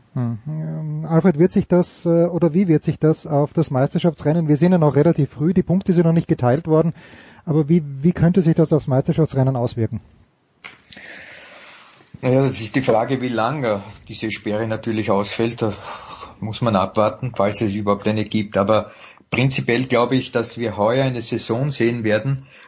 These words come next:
Speaker 2: wo es ziemlich lange um den Meistertitel, äh, sozusagen geht und nicht, äh, schon vielleicht drei, vier Runden vorentschieden sein wird. Also ich,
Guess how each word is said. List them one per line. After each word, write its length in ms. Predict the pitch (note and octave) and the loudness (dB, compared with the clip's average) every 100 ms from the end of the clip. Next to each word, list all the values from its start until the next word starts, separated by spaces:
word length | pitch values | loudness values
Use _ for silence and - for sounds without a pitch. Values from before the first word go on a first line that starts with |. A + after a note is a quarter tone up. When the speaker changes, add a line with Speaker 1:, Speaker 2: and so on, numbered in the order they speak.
| - | -16
Speaker 2:
wo 680 | G2+ G2+ A2+ B2+ C3 B2+ - | -8 0 2 4 4 2 -2
es 520 | A#2+ A#2+ G#2 - - _ _ _ | -4 -2 -2 -4 -8 _ _ _
ziemlich 580 | - - E3+ G3 F3 - | -4 0 2 2 2 0
lange 460 | A2 A2 C3 C3 - _ _ _ | 0 2 2 -2 -6 _ _ _
um 140 | A#2 A2+ | -8 -2
den 160 | A2+ | 0
Meistertitel, 840 | A2 A2+ - A#2+ G#2+ G#2 A2+ G2+ F2 | 2 2 0 -2 -2 -4 -2 -2 -2
äh, 80 | G2+ | -4
sozusagen 760 | A2 G2+ G2+ G2 F#2 - - _ - | -4 -2 0 0 0 -6 -18 _ -10
geht 300 | - G2+ G#2 | 0 0 0
und 300 | - A2+ G2+ | -2 -4 -2
nicht, 400 | A2+ B2 - - | -2 -2 -6 -6
äh, 100 | A2+ | -4
schon 380 | G2 G#2 G2+ F#2 | -2 0 2 0
vielleicht 340 | A2 G2 F#2+ G2 | 2 2 2 0
drei, 180 | G2 | 0
vier 200 | G2 A2 | 0 0
Runden 260 | G2 G2+ G2 | 0 0 -2
vorentschieden 600 | G2+ G2+ G2+ G2 G2+ F#2+ | 0 2 2 0 -4 -4
sein 260 | F2 E2+ E2+ | -4 -4 -2
wird. 160 | E2 F2+ | -2 0
Also 220 | F#2+ G2 | 0 0
ich, 300 | A#2 A2 | 0 -4